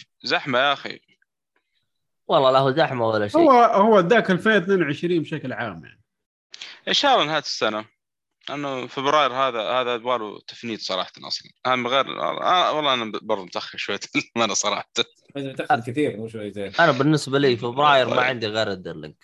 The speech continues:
Speaker 2: كل الباقي خرابيط.
Speaker 1: لا يا أخي، داينج لايت عندي.
Speaker 2: خرابيط.
Speaker 1: والله هذه،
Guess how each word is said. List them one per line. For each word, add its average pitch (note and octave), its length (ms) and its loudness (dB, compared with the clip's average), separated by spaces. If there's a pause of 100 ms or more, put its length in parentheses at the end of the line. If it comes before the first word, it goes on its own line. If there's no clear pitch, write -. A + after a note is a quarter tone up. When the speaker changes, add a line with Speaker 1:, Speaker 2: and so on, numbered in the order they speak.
(180)
Speaker 2:
كل C#3+ 260 0
الباقي A#2+ 380 2
خرابيط. E2 560 -6 (760)
Speaker 1:
لا A#2 240 2
يا F#2 40 -4
أخي، - 240 -14
داينج A#2 280 -2
لايت B2+ 260 -2
عندي. G#2 300 -10 (520)
Speaker 2:
خرابيط. F#2 280 -2
Speaker 1:
والله B2+ 240 2
هذه، G2+ 260 -6